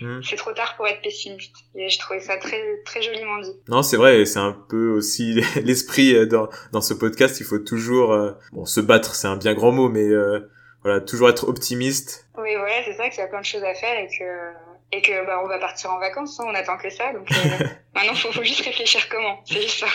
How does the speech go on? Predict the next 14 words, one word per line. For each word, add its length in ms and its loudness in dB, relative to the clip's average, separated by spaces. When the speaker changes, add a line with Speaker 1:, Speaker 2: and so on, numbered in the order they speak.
Speaker 1:
C'est 180 -6
ça, 260 2
et 80 8
attendre 380 10
la 120 12
fin 120 4
du 120 0
confinement. 600 -4
Speaker 2:
Ouais, 360 -2
voilà, 240 0
on 80 -18
espère 300 -6
bientôt. 300 -8
Speaker 1:
<laughs> 60 -6